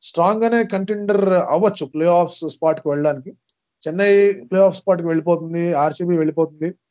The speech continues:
And మిగతా రెండు స్పాట్లకి నాకు ఎందుకో, ఆ, ఆ, ఇది ప-, ప-, మంచి ఫోర్స్ కనిపిస్తుంది. మిగతా రెండు స్పాట్లకి సన్ రైజర్స్ హైదరాబాద్, కేకేఆర్ and, ఆ, పంజాబ్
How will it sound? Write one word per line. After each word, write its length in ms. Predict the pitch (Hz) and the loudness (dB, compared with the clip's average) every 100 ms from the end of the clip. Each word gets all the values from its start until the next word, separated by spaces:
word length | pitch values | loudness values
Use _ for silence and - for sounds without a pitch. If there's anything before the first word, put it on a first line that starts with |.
| _ _ _ _ 180 175 180 | _ _ _ _ -6 -2 -2
And 200 | 175 170 | -2 -2
మిగతా 340 | 185 196 240 | -2 2 2
రెండు 280 | 214 190 214 | 4 2 2
స్పాట్లకి 600 | 226 - 214 220 240 240 | 0 2 2 2 0 0
నాకు 200 | 254 208 | -2 -2
ఎందుకో, 360 | 196 196 202 190 - | -2 2 2 0 -8
ఆ, 60 | 175 165 160 156 151 139 | -4 -2 0 0 -2 -2
ఆ, 260 | 151 143 143 | 0 0 0
ఇది 320 | 143 143 143 | -2 -4 -4
ప-, 440 | 131 143 139 139 131 | 0 2 2 0 -4
ప-, 40 | 143 | -6
మంచి 680 | 147 170 202 180 160 143 131 131 | -2 -2 2 4 4 0 -4 -4
ఫోర్స్ 240 | 175 185 - | -2 -2 -2
కనిపిస్తుంది. 460 | 156 151 - 143 | -4 -4 -6 -8
మిగతా 180 | 156 170 | -4 -4
రెండు 160 | 156 147 | -4 -4
స్పాట్లకి 500 | 165 156 165 180 - _ _ _ | -2 -2 -2 -4 -4 _ _ _
సన్ 200 | - 156 | -6 0
రైజర్స్ 220 | 170 180 175 | 2 2 2
హైదరాబాద్, 440 | 170 175 175 170 | 0 0 0 0
కేకేఆర్ 540 | - 165 151 175 175 - _ _ _ _ _ 160 160 | -2 -8 0 2 2 0 _ _ _ _ _ -8 -6
and, 200 | 156 151 | -4 -2
ఆ, 520 | 147 143 - - 160 | 0 0 -2 -4 -4
పంజాబ్ 540 | 147 160 165 170 170 | -2 -2 0 2 2